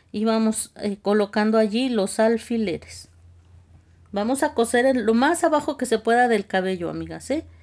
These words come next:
O si quieren dejar un poquito de cabellito suelto abajo, está bien también. Siempre les he recomendado que tengan una imagen del personaje que estén realizando cerca para que lo estén observando constantemente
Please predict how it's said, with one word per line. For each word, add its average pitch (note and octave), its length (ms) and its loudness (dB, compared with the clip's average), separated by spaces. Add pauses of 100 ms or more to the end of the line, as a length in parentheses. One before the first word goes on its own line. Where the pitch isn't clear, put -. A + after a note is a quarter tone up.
(260)
O F#3+ 80 -8
si G#3 140 -8
quieren A#3+ 320 4
dejar A#3 260 4
un A#3+ 100 0
poquito A#3 420 -2
de A3 120 2
cabellito G#3 520 0
suelto A3 360 0
abajo, A3+ 300 4
está F4 220 0
bien A#3 240 0
también. C4 440 0 (1200)
Siempre C4 340 4
les C4 180 6
he B3 60 6
recomendado C4 680 4
que A#3+ 120 0
tengan A#3 320 2
una A#3 240 4
imagen A3+ 420 2
del G#3 180 2
personaje G3+ 540 0
que A#3 80 -2
estén G#3 320 -2
realizando G3+ 680 0
cerca G#3 500 0 (340)
para G3+ 300 2
que G#3+ 100 4
lo G#3 120 2
estén A3 260 0
observando A3 680 2
constantemente C4 1200 0